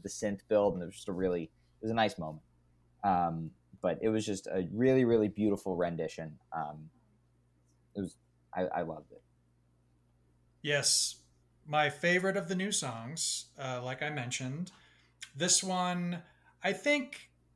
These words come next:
Speaker 2: you know, I, I, I mean, honestly, I, I think they cut this a little bit short to fit in everything they wanted to fit in that night, and I'm
Speaker 1: Mm-hmm.
Speaker 2: completely okay with that.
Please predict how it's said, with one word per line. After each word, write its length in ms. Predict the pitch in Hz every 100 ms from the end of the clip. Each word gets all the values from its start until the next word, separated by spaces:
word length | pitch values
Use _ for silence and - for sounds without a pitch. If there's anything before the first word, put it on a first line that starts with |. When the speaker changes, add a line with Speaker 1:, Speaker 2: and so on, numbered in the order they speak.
| _ _ - - - _ _ -
Speaker 2:
you 80 | 220
know, 80 | 175
I, 240 | 165 180 170
I, 120 | 185
I 80 | 180
mean, 140 | 185
honestly, 500 | 175 175 - 151 143
I, 180 | 139 143
I 40 |
think 200 | 147 147
they 140 | 151 131
cut 260 | - 147
this 200 | 139 131
a 40 | 147
little 140 | 139
bit 160 | 123 -
short 500 | - 139 131 131 - _ _
to 280 | - 139 123
fit 280 | 123 - 135
in 340 | 131 127 123
everything 300 | 117 123 131
they 120 | 120 120
wanted 240 | 127 117
to 80 | 113
fit 160 | 127 117
in 80 |
that 200 | 127 -
night, 220 | 156 170 175
and 140 | 131
I'm 180 | 123 123
Speaker 1:
Mm-hmm. 260 | 117 110 95 - _ -
Speaker 2:
completely 440 | 143 147 143 135
okay 280 | 135 139 135
with 180 | 151 156
that. 280 | 156 170